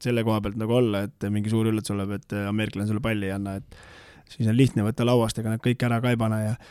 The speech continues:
aga ma arvan, et see individuaalne töö Maikile seoses õõla vigastusega oli nagu rusikas silmaauku, et sai seal oma asju teha ja rahulikult ja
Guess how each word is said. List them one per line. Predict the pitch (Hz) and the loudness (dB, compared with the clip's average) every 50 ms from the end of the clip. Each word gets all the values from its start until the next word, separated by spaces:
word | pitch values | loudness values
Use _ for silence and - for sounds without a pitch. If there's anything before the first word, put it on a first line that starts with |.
| - - - - - - - | -20 -20 -20 -20 -8 -2 2
aga | 117 117 117 127 117 117 | 2 2 2 2 4 6
ma | 127 139 | 8 8
arvan, | 139 139 139 131 | 10 10 8 6
et | - - | 8 8
see | 147 151 | 8 8
individuaalne | 147 143 143 147 143 156 170 175 165 151 143 135 143 | 8 8 8 10 10 12 12 12 12 10 10 8 10
töö | 165 165 156 147 | 10 10 10 10
Maikile | 147 156 160 151 - 139 123 123 120 117 | 10 10 8 8 6 4 4 6 6 6
seoses | 127 135 127 120 120 127 | 8 8 8 8 8 8
õõla | 156 160 147 139 127 123 127 135 - 147 | 8 8 8 8 6 6 4 4 4 4
vigastusega | 143 139 131 120 - - 127 120 123 | 4 6 6 4 4 2 2 4 4
oli | 123 123 120 | 6 6 6
nagu | 120 120 113 120 120 120 120 | 6 4 4 4 4 4 6
rusikas | 127 151 131 131 123 - - 120 - | 8 6 6 6 4 2 -2 0 2
silmaauku, | 156 147 139 131 131 135 131 127 - - 107 107 | 4 4 6 6 6 6 4 4 2 -2 -2 -2
et | - _ - 113 110 110 | -2 _ -2 -2 0 2
sai | 123 120 120 117 | 2 4 4 4
seal | 113 113 120 | 4 6 6
oma | 131 131 123 127 | 6 6 6 6
asju | 131 131 - - 123 113 123 | 4 4 4 2 2 4 4
teha | 131 131 123 120 117 113 | 6 6 6 6 4 4
ja | 113 113 | 4 4
rahulikult | 120 123 120 120 123 127 123 - 110 104 104 - 120 | 4 6 6 6 6 4 4 2 -2 -2 0 -2 0
ja | 113 110 | 0 2